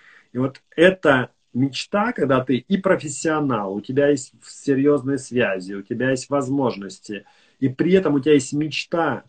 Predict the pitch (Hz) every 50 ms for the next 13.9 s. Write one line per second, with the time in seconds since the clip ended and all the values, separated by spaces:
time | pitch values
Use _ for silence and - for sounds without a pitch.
0 | _ _ - 120 113 - _ - 175 180 180 156 135 117 107 - - - - 110
1 | 107 127 131 135 131 131 151 156 135 127 131 160 202 247 254 202 - - - _
2 | _ _ _ _ _ _ _ _ _ - _ _ - 127 127 - 160 147 135 -
3 | - 160 175 175 175 185 196 202 208 190 - - - 110 107 - - 139 135 139
4 | 151 147 135 - - 120 110 110 113 110 104 107 110 113 101 104 110 113 165 185
5 | 180 - _ - 120 139 135 - - - 151 156 160 175 175 175 165 156 147 143
6 | 139 135 - 131 127 - 156 151 - - - 190 170 160 147 131 120 - - -
7 | - 147 151 165 165 160 151 127 110 101 92 95 - _ _ _ _ _ - 107
8 | 104 120 117 127 165 185 170 131 113 104 101 113 113 - 147 151 131 - - -
9 | - 127 127 147 185 214 247 247 - _ _ _ _ _ _ _ - - _ -
10 | 277 156 - - 160 160 160 - - - 208 196 185 180 170 - - 170 160 156
11 | 156 - 165 147 113 107 98 101 101 - - 139 147 147 214 208 180 151 127 -
12 | - 143 127 123 127 135 131 127 151 160 180 190 196 254 269 202 - - 135 123
13 | 120 113 123 135 131 117 104 104 101 120 127 131 131 123 117 107 95